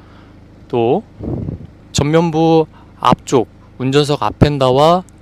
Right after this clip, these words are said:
라디트 서포트, 그리고 후드, 후드의 판금, 총 세 가지의 교환과 판금이 들어가 있는 차량입니다.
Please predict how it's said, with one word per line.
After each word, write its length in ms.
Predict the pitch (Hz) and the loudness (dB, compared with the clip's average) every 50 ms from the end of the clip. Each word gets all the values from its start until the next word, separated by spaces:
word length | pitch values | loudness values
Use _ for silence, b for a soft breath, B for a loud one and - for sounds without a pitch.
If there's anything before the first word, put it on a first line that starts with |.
| - - | -14 -6
라디트 640 | - 107 107 107 123 123 113 - - - 127 127 123 | -4 -4 -2 -2 -2 -4 -4 -4 -4 -2 -2 -2 -2
서포트, 760 | - - 175 - - 165 - - - - 107 107 131 170 202 - - - - - | -2 -2 -2 0 0 0 0 0 -4 -6 -4 -2 -2 -4 -4 -6 -12 -20 -16 -10
그리고 580 | 120 110 107 101 110 113 113 113 117 117 113 B B B B - - - | -8 -8 -6 -4 -4 -2 -2 -2 -2 -4 -6 B B B B -20 -20 -12
후드, 340 | - - 240 185 160 113 92 - - - B B B B B B B B | -6 -4 0 2 2 2 0 -2 -12 -20 B B B B B B B B
후드의 380 | - - 165 143 156 151 147 147 | -6 -6 -4 -2 0 2 2 4
판금, 440 | - - 165 165 147 127 107 98 95 | 4 2 2 0 -4 -4 -6 -6 -8
총 180 | - 185 170 | -10 -8 -8
세 200 | 151 - 196 208 | -8 -6 -4 -2
가지의 600 | 202 226 220 196 - - 131 127 147 175 190 202 - - - - - - | 0 0 0 0 -2 -2 -2 0 0 0 0 -4 -6 -12 -20 -20 -20 -10
교환과 480 | - - 127 131 135 135 127 135 135 131 | -4 0 0 0 0 0 0 0 0 0
판금이 680 | - - 196 190 175 175 165 156 147 170 196 208 202 B B B B B B - | -2 -4 -6 -6 -4 -4 -4 -2 -2 -2 -2 -4 -6 B B B B B B -8
들어가 340 | - 120 120 117 117 120 120 | -4 -2 -2 0 0 0 -2
있는 260 | 113 110 117 120 123 | -2 -4 -6 -6 -6
차량입니다. 580 | - - 175 180 170 139 113 95 110 101 98 | -6 -4 -4 -4 -4 -6 -6 -4 -4 -6 -6